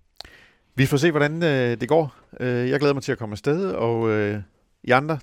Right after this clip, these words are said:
derhjemme, I kan glæde jer til at, øh, at se det på T V to Play og på, øh, T V tos kanaler. I skal nok, øh, lige, øh, kigge lidt efter på dagen, om det er på Sport eller Sport X eller på, øh, eller på Hovedkanalen. Der kommer i hvert fald også, øh, sammendrag på, øh,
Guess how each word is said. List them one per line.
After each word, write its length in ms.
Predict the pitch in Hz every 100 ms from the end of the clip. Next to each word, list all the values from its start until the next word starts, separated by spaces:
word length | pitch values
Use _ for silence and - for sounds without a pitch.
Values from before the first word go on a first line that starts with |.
| -
derhjemme, 280 | 120 135 151
I 40 |
kan 140 | 151
glæde 240 | 123 127 131
jer 60 |
til 240 | 117 127 -
at, 240 | 107 101 98
øh, 160 | 95 87 _ _ - - - -
at 60 | 123
se 200 | 156 -
det 120 | 127 -
på 340 | 120 110 101
T 60 | -
V 40 | 104
to 120 | 143
Play 300 | 131 139 190
og 140 | 123
på, 300 | - 117 110
øh, 260 | 104 98 95 - _ _ _
T 80 | -
V 40 |
tos 180 | 120 131
kanaler. 340 | - 147 156 117 -
I 140 | -
skal 200 | 107 120
nok, 140 | 117 131 -
øh, 160 | 120
lige, 520 | 120 170 127 98 92 95
øh, 120 | 92 - _ _
kigge 180 | - 110
lidt 140 | 131
efter 440 | 127 - 110 101 92
på 80 | -
dagen, 280 | 110 127 98
om 120 | 98
det 180 | 95 101
er 60 | 95
på 240 | 107 92
Sport 320 | - 117 127
eller 140 | 113 101
Sport 260 | - 98 104 131
X 120 | -
eller 340 | 101 101 92
på, 300 | - 98 92
øh, 60 | 87 - - - - - -
eller 120 | 107
på 60 | 98
Hovedkanalen. 520 | 107 131 117 113 98
Der 60 | 95
kommer 220 | 110 104
i 20 |
hvert 120 | 117
fald 100 | 117
også, 260 | 113 113 120
øh, 180 | 98 92
sammendrag 500 | - 123 131 110 92
på, 260 | 107 101
øh, 200 | 95 92